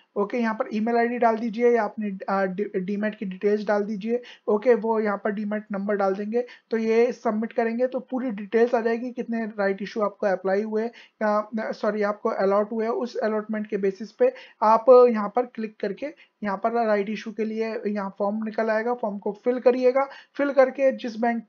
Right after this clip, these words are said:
पे आप ज-, अ, आप जाइएगा, आपका जिसमें अकाउंट हो, और जाके वो दे दीजिएगा और कह दीजिएगा कि राइट इशू में अप्लाई करना है, जैसे आईपीओ में अप्लाई करते हैं,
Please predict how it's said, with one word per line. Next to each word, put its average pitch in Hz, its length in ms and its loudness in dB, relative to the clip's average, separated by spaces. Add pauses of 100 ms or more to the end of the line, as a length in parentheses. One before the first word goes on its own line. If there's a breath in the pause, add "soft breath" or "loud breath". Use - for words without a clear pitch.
पे 254 100 4
आप 220 240 0
ज-, 240 80 -4
अ, 214 340 0 (160)
आप 196 180 -4
जाइएगा, 220 480 2
आपका 233 280 0
जिसमें 214 360 -8
अकाउंट 208 340 -4
हो, 254 180 4 (240 loud breath)
और 214 120 2
जाके 220 360 0
वो 208 200 -2
दे 196 180 0
दीजिएगा 226 420 -2
और 233 100 0
कह 196 220 -4
दीजिएगा 220 360 -4
कि 220 180 -6
राइट 196 260 0
इशू 208 200 -8
में 202 120 -8
अप्लाई 196 260 -2
करना 214 220 -6
है, 226 60 -4
जैसे 220 180 -4
आईपीओ 196 360 -2
में 214 120 -4
अप्लाई 208 280 -4
करते 208 260 -4
हैं, 240 120 -4